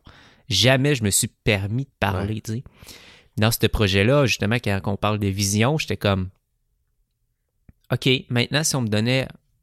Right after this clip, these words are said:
Speaker 1: un micro, littéralement, puis de me dire, qu'est-ce que toi, tu penses vraiment ? » Mets de côté vraiment les ob-, les, les, la, mets de côté la performance,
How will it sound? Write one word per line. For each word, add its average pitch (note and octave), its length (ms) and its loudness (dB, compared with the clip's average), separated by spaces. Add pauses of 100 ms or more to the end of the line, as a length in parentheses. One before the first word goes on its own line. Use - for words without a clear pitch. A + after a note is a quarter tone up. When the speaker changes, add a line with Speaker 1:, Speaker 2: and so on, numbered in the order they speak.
(140)
Speaker 1:
un A2+ 120 4
micro, A2 400 -2
littéralement, G#2+ 580 -2
puis - 100 -16
de G#2 60 -2
me G#2 60 0
dire, A2 260 0
qu'est-ce - 180 -6
que D#3 60 0
toi, C#3 260 -6
tu - 120 -8 (140)
penses A2+ 280 -2
vraiment ? » G#2 420 -2 (2000)
Mets A2+ 360 2
de - 80 -10
côté B2 460 -2
vraiment G#2 280 0
les G2 240 -2
ob-, G2+ 220 0
les, G2+ 200 -2
les, F#2 240 -2
la, F#2 220 -4
mets A#2+ 120 0
de - 80 -20
côté C#3+ 260 -2
la G#2 140 -2
performance, G#2+ 1160 -4